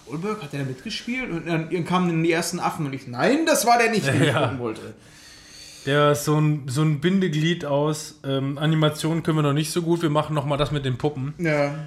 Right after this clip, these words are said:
Speaker 1: guck mal das
Speaker 2: Ähm,
Speaker 1: Wookie-Kostüm.
Speaker 2: und, äh, ja, das war nicht schö-, sehr schön.
Speaker 1: Ja, aber damit bin ich durch.
Speaker 2: Ja.
Speaker 1: Sehr, sehr schön.
Speaker 2: Ich hab zum Schluss nur noch, ich hab ein paar Sachen, äh, hab ich ja auch angekündigt. Ich, ich schreib immer alles auf, was ich gesehen hab, aber muss nicht alles behandeln, ne?
Speaker 1: Ja, aber man sieht immer, wenn Manuel dann spricht und nicht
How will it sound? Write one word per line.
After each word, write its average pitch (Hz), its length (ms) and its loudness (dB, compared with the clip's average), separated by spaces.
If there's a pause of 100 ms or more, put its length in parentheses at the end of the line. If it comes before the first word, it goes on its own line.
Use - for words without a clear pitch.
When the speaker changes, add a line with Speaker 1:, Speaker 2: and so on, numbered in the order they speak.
(200)
Speaker 1:
guck 196 140 -2
mal 214 100 2
das 202 120 2
Speaker 2:
Ähm, 233 120 0
Speaker 1:
Wookie-Kostüm. 190 840 0 (240)
Speaker 2:
und, 117 340 -4
äh, 113 340 0
ja, 110 140 2
das 107 180 -4
war 104 200 -2
nicht 104 260 -4
schö-, 101 220 -8
sehr 104 160 -6
schön. 95 340 -8 (420)
Speaker 1:
Ja, 123 200 -8 (280)
aber 156 200 2
damit 160 180 2
bin 143 100 -2
ich 127 120 -4
durch. 127 260 -6
Speaker 2:
Ja. 107 160 -4
Speaker 1:
Sehr, 175 480 -2
sehr 143 260 -2
schön. 117 380 -10 (140)
Speaker 2:
Ich 170 120 0
hab 202 120 0
zum 180 160 2
Schluss 175 300 2
nur 170 120 2
noch, 175 140 2
ich 139 120 -2
hab 156 160 -2
ein 135 140 -4
paar 143 300 2
Sachen, 139 420 -2 (420)
äh, 113 60 -10
hab 127 120 0
ich 135 100 -2
ja 143 80 2
auch 123 180 -2
angekündigt. 113 640 -6
Ich, - 200 -14
ich 123 200 -10
schreib 147 260 0
immer 160 180 -2
alles 160 220 -4
auf, 170 320 -4
was 151 160 -2
ich 127 120 -8
gesehen 104 340 -4
hab, 131 100 -6
aber 120 140 -2
muss 131 240 -4
nicht 120 160 -6
alles 120 180 -8
behandeln, 110 480 -4
ne? 98 80 -8
Speaker 1:
Ja, 143 60 -2
aber 135 100 0
man 143 160 2
sieht 165 160 -4
immer, 156 220 -4
wenn 139 180 -4
Manuel 139 340 -4
dann 127 140 -8
spricht 190 500 -8
und 135 160 -10
nicht 131 160 -12